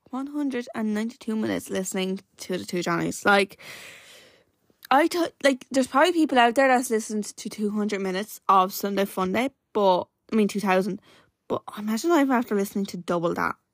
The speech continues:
with the Two Johnnies alone. Kind of scary, not gonna lie. And apparently I'm top nine percent of a fan, which is kind of disappointing. I should be more. Like, I should be zero point zero one percent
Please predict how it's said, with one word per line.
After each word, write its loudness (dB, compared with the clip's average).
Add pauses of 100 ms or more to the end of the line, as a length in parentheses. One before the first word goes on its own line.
(120)
with -4
the -18
Two -2
Johnnies 0
alone. -6 (1120)
Kind -2
of 0
scary, 2
not 0
gonna 2
lie. 4
And 0
apparently 2
I'm 2
top -10
nine 0
percent -6
of -10
a -16
fan, -6
which -4
is 0
kind 4
of 0
disappointing. 0
I 0
should 2
be 6
more. 6
Like, -6
I -4
should -4
be -2 (320)
zero 0
point -6 (200)
zero 0
one 0 (120)
percent -4